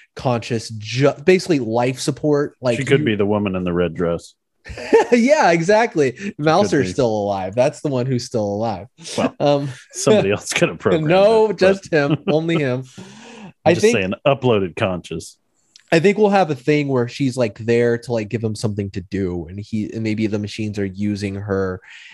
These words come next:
Speaker 1: her, like, and she's only alive in the Matrix. Maybe they're, like, hooked up to her, and it's like, she can only exist here. She's dead in the real world. What do you wanna do? Can you let her go
Speaker 2: Yeah.
Speaker 1: and move on, or do you want to,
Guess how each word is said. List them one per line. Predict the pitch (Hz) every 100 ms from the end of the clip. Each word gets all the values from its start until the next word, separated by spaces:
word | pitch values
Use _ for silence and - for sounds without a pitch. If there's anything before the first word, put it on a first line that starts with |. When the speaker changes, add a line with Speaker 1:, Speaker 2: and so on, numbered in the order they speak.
| - 120
Speaker 1:
her, | 107 101
like, | 107 95 -
and | 110 104
she's | - 110 -
only | 135 151 151 135
alive | 113 110 104 92 90
in | 101
the | 98
Matrix. | 95 95 - 78 117 -
Maybe | 104 101
they're, | 101 101
like, | 101 95
hooked | 120 107 117
up | 104
to | -
her, | 107 107 98 98
and | 98
it's | 98
like, | 98 -
she | - 147
can |
only | 143 127 98
exist | 98 98 -
here. | 98 73 - _ _
She's | - 135
dead | 120 113 104
in | 85
the | 87
real | 90 80
world. | 87 76 - - _ _ _ _ -
What | 113 120 110
do |
you | 113
wanna | 98 95
do? | 92 92 80 92
Can | - 107
you | 98
let | 110 113
her | 120 113
go | 104 98 101 123 165 - _ _ _ _ _ 92
Speaker 2:
Yeah. | 87 87
Speaker 1:
and | 110 110
move | 113 107
on, | 104 117 139 156 165 - _ _ _ _ _ _
or | 123 120 120 117
do | 110
you | 123
want | 113 117 120
to, | 120 113